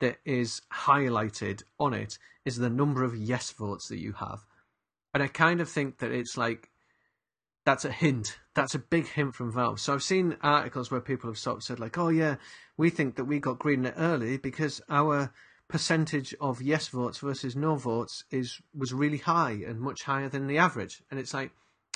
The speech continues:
I don't think so. Like, I don't think that Valve go into Greenlight and would go, "Oh yeah, I'm just gonna," like, someone at Valve's just gonna go, "Right, this morning I'm just gonna flick through Greenlight and see if there's anything that has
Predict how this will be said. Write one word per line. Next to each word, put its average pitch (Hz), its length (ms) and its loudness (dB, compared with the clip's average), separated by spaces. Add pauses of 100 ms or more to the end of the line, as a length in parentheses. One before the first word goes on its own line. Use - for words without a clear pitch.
I 147 60 -4
don't 180 240 0
think 185 200 -2
so. 95 240 -10 (300)
Like, 143 240 0
I 143 60 0
don't 180 260 2
think 165 220 -2
that 123 180 -4
Valve 147 400 0
go 135 160 2
into 123 520 -2 (420)
Greenlight 123 580 0 (420)
and 120 420 0 (540)
would 143 160 -2
go, 123 260 4
"Oh 190 140 2
yeah, 175 320 0 (160)
I'm 156 240 0
just 190 180 -4
gonna," 180 360 -2 (100)
like, 123 220 -2
someone 151 240 -2
at 113 100 -4
Valve's 139 260 0
just - 180 -14
gonna 110 120 -10
go, 117 160 -4
"Right, 165 320 2
this 131 220 -8
morning 139 280 -2
I'm 131 120 -4
just 160 160 -6
gonna 165 240 -2 (1000)
flick - 320 -6
through 190 180 2
Greenlight 165 420 0
and 110 100 -10
see 131 140 -8
if 120 100 -8
there's 123 220 -10
anything 135 420 -2
that 120 160 -6
has 123 240 -2